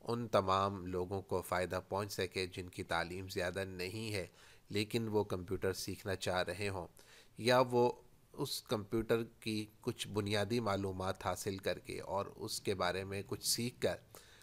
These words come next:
اپنے مستقبل کے بارے میں مزید بہتری لانے کی اس میں کوشش کر رہے ہوں۔ یا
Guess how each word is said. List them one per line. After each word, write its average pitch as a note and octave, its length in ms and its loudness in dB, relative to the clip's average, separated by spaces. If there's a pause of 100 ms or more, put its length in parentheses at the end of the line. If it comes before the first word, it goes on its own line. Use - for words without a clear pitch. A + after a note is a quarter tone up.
(380)
اپنے C3 360 4
مستقبل C3 580 4
کے C#3+ 160 6
بارے F#2 260 6
میں G2 180 0 (240)
مزید A2 440 4 (140)
بہتری A2 380 4
لانے F#2+ 320 4
کی G#2 160 -6
اس F#2+ 220 -2
میں F#2+ 100 -4
کوشش F#2+ 420 -4
کر F2 180 -4
رہے F2+ 220 -4
ہوں۔ F#2 120 -6 (600)
یا C#3+ 220 10